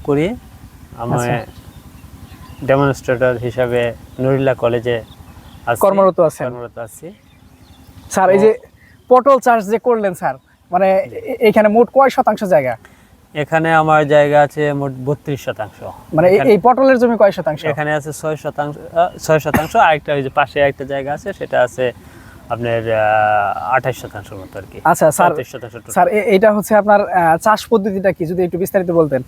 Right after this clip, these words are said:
Speaker 2: ভাই হচ্ছে ওই দিক দিয়ে যাইয়া ওই পটলগুলো একটু দেখা, আমি স্যারের সাথে কথা বলি, এগুলো রেকর্ড হবে, সমস্যা নেই। স্যার, এটা চাষ পদ্ধতি সম্পর্কে যদি একটু বলতেন।
Speaker 1: এটা চাষ পদ্ধতি হলো,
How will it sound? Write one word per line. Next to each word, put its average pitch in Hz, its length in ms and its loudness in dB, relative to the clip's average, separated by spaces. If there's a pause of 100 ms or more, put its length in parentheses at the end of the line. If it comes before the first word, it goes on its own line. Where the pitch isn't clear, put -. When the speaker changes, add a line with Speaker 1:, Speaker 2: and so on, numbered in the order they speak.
(260)
Speaker 2:
ভাই 190 200 4
হচ্ছে 202 220 0
ওই 202 160 4
দিক 185 140 0
দিয়ে 202 160 4
যাইয়া 208 320 6
ওই 165 260 0
পটলগুলো 214 360 2
একটু 180 120 -4
দেখা, 190 200 0
আমি 190 120 -4
স্যারের 180 160 0
সাথে 170 200 -4
কথা 170 180 0
বলি, 135 140 -4
এগুলো 147 220 -4
রেকর্ড 170 280 2
হবে, 175 120 2
সমস্যা 160 320 -4
নেই। 123 100 -6 (680)
স্যার, 175 120 4
এটা 185 100 2
চাষ 226 240 2
পদ্ধতি 220 280 0
সম্পর্কে 202 320 0
যদি 180 120 -2
একটু 170 120 -4
বলতেন। 151 300 -2 (480)
Speaker 1:
এটা 165 300 2
চাষ 170 320 0
পদ্ধতি 165 400 -4
হলো, 160 380 0